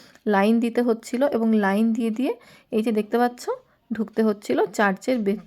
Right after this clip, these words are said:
ভেতরে। মানে প্রচণ্ড রকমের ভিড়, ভিড় ছিল এবং এদিকে ট্রান্সপোর্টও বন্ধ করে দিয়েছিল আসা যাওয়া। Just বাইকটা এক, আহ, পাঁচ মিনিট হেঁটে রেখে ওখান থেকে এসে আসতে হচ্ছিল। আর এই যে লাইনে দাঁড়িয়ে তারপর এখানে এই যে,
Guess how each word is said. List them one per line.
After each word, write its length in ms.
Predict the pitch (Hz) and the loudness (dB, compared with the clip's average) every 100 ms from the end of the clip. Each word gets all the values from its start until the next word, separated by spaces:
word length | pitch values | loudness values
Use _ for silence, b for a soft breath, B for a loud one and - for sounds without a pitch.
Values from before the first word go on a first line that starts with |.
| - | -2
ভেতরে। 360 | 185 185 185 196 | -2 -2 -4 -2
মানে 160 | 233 | -4
প্রচণ্ড 460 | 254 226 226 247 277 | 0 0 2 2 2
রকমের 400 | 277 269 269 254 | 2 2 -2 0
ভিড়, 260 | 240 226 | 0 0
ভিড় 300 | 226 240 220 220 | -2 0 0 0
ছিল 180 | 226 226 | 0 0
এবং 240 | 226 262 | 0 0
এদিকে 300 | 226 214 240 | 0 0 -4
ট্রান্সপোর্টও 600 | 269 220 202 - 240 311 | 0 0 0 -2 0 0
বন্ধ 260 | 330 202 208 | 0 0 0
করে 200 | 208 202 | 0 0
দিয়েছিল 280 | 196 196 202 | 0 -2 -4
আসা 220 | 190 214 | -4 -4
যাওয়া। 260 | 196 202 208 B B B | -2 -2 -6 B B B
Just 360 | 208 240 254 233 | 0 0 0 0
বাইকটা 420 | 202 202 214 262 | 2 2 0 0
এক, 240 | 247 226 - | 0 -2 -4
আহ, 440 | 208 202 202 196 | -2 0 0 -2
পাঁচ 280 | 208 196 202 | -2 -2 0
মিনিট 200 | 233 233 | -2 0
হেঁটে 260 | 214 240 381 - b b b - | -2 0 -2 -4 b b b -2
রেখে 320 | 196 196 339 | -2 0 0
ওখান 240 | 240 226 220 | 2 2 0
থেকে 240 | 226 233 | -2 -2
এসে 200 | 226 381 | -2 -4
আসতে 320 | 233 220 - | -4 -6 -6
হচ্ছিল। 480 | 208 202 - 202 202 214 B B B | -6 -6 -8 -6 -8 -10 B B B
আর 140 | - 220 | -2 0
এই 140 | 233 | 0
যে 180 | 226 359 | 0 -2
লাইনে 360 | 254 208 220 240 | 0 2 2 2
দাঁড়িয়ে 400 | 226 220 247 302 | 2 2 0 0
তারপর 380 | 226 214 240 | 0 0 0
এখানে 340 | 233 220 226 226 | 0 0 0 0
এই 100 | 226 | 0
যে, 200 | 226 | -2